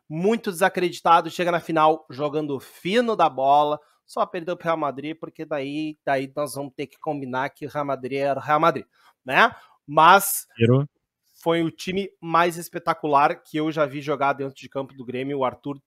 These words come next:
Speaker 1: destruía, o Luan destruía. Quando tinha o Michael, era outro que distribuía muito bem a bola. Cara, que saudade de ver aquele Grêmio.
Speaker 2: Muito bem, gurizada. Então essa foi a nossa retomada da Libertadores de dois mil e dezessete.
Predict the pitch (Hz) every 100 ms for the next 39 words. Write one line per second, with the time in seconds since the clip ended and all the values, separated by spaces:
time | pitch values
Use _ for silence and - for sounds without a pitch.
0 | _ - - 131 123 143 143 127 135 143
1 | 135 131 - 120 123 143 147 - _ -
2 | 147 127 175 151 139 156 151 156 143 135
3 | 135 156 - 143 143 - - 135 135 139
4 | 131 147 - 127 143 143 120 123 143 143
5 | - _ - 143 107 - _ _ _ _
6 | - 190 - 190 160 156 160 143 135 127
7 | 147 135 120 110 98 _ _ _ _ _
8 | _ _ _ _ _ _ _ _ _ -
9 | 240 330 330 370 302 196 247 233 175 170
10 | 170 147 156 165 147 185 180 180 185 -
11 | 170 170 175 - 170 120 - 226 - 247
12 | 180 202 202 180 190 170 185 190 175 175
13 | 185 160 165 170 160 120 147 208 214 196
14 | 151 151 202 175 175 165 - 170 180 -
15 | 202